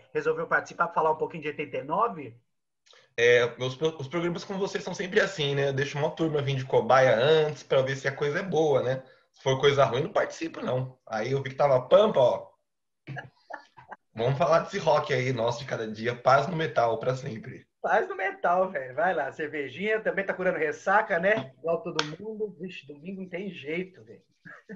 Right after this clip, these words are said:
Speaker 2: Tem um jeito.
Speaker 1: É, tá, tá lá fazendo, faz a produção aí dos nossos vídeos, velho. Sabe dessas produções que você faz, mano? Eu gosto bastante daquele, aquele top dez, mano. Aquele cara lá, velho, que apresenta. Puta,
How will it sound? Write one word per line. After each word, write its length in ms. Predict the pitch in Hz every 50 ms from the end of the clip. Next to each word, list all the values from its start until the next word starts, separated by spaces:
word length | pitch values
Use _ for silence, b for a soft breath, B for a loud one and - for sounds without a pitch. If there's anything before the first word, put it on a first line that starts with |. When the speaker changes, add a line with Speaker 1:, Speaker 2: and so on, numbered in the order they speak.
| - - -
Speaker 2:
Tem 100 | - 147
um 100 | 190 185
jeito. 420 | 151 160 156 139 127 131 - - - - _ _ _ _ _ _ b b b b b b b b b b b b b b b _ -
Speaker 1:
É, 280 | - 180 - - - -
tá, 200 | - 233 240 247
tá 180 | - - 269
lá 240 | 311 330 311 320 302
fazendo, 360 | - 233 196 175 202 185 - -
faz 220 | - 196 196 190
a 40 | 208
produção 440 | - 202 208 185 175 165 - 202 190
aí 100 | 190 185
dos 100 | 175 170
nossos 400 | 175 175 170 - 170 151 127 113
vídeos, 300 | 113 156 208 240 185 170
velho. 140 | 185 170 151
Sabe 180 | - 214 214 185
dessas 200 | - - 202 -
produções 460 | - 196 208 185 - - 202 202 196
que 40 | -
você 100 | - 185
faz, 360 | - - - 165 185 220 214 170
mano? 200 | 170 156 147 151
Eu 40 | 143
gosto 220 | 147 175 170 -
bastante 400 | - 165 165 - - 185 190 180
daquele, 580 | 220 196 190 - 208 202 202 202 170 123 123 - _ _ _ _ _ _ _ _
aquele 180 | - 180 180 175
top 320 | - 196 175 - - 196
dez, 420 | - 113 117 151 160 185 165 143 127
mano. 220 | 147 143 135 131
Aquele 220 | 120 - 160 143
cara 320 | - - 160 156 147 139 135
lá, 180 | 143 151 151
velho, 240 | - - 139 123 120
que 60 | -
apresenta. 600 | 147 - - 143 127 120 113 - 143 151 156 -
Puta, 300 | - 175 170 202 196 -